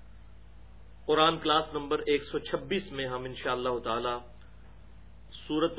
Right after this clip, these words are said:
الانفال شروع کریں گے۔ سورۃ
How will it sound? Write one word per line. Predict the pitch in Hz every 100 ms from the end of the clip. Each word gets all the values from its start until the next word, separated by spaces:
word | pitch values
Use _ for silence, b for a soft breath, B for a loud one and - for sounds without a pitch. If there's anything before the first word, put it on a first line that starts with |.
| 165
الانفال | 160 147 135 - 147 143 156 156 151 - - - - - - - -
شروع | 143 139 135
کریں | 131 156
گے۔ | 113 113 - - - - - b b b b b - - - - - - - - - -
سورۃ | 190 208